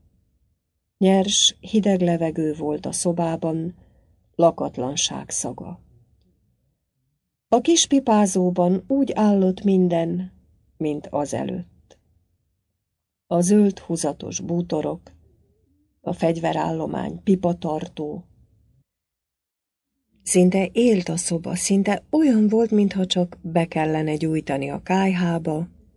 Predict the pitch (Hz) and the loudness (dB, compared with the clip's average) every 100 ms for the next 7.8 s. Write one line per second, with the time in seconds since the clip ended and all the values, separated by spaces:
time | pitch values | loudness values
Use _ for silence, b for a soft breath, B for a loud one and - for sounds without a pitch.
0 | _ _ _ _ _ - 226 - 269 247 | _ _ _ _ _ 0 2 4 4 4
1 | 202 185 185 - 165 156 151 151 165 - | 4 2 0 -4 0 0 0 -4 -8 -6
2 | - - 170 151 151 165 - 190 - - | -6 -2 -2 -2 -6 -8 -6 -6 -4 2
3 | 196 190 - 180 170 160 147 - - 165 | 4 2 -2 -2 -2 -2 -6 -8 -4 -2
4 | 160 156 160 - 165 - - _ _ - | -2 -4 -8 -10 -10 -14 -20 _ _ -4
5 | 156 139 - 110 - - 143 - - 123 | -2 -4 -6 -10 -10 -8 -6 -6 -6 -8
6 | - - - - _ _ _ _ _ - | -10 -14 -14 -16 _ _ _ _ _ -4
7 | 185 180 - 254 262 247 226 | -2 -2 2 4 4 2 -2